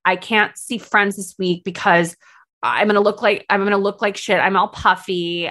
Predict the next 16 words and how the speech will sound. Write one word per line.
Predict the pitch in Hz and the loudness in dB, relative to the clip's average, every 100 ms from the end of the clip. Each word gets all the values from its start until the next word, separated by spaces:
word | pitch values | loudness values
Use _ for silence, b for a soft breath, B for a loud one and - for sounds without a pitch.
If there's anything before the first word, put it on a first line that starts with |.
| - | -4
I | 180 | -2
need | 196 202 | -4 -6
to | |
do | 214 233 | -8 -8
that." | - - _ _ _ _ | -10 -14 _ _ _ _
What | 240 | 0
are | 330 | 4
you | 392 | 4
doing? | 277 320 247 - _ - _ _ _ _ | 4 4 2 0 _ -20 _ _ _ _
You | 240 277 | 0 4
just | 440 | 4
spent | - 415 247 | 4 2 2
forty-eight | - - 277 262 294 349 - 233 - | -6 -4 2 4 4 0 2 0 2
hours | 180 165 151 120 - - _ _ - | 4 4 2 -6 -10 -18 _ _ -12
punishing | - 330 381 392 277 269 | -2 2 2 2 0 2
yourself | 269 - 180 151 - | 2 0 2 2 0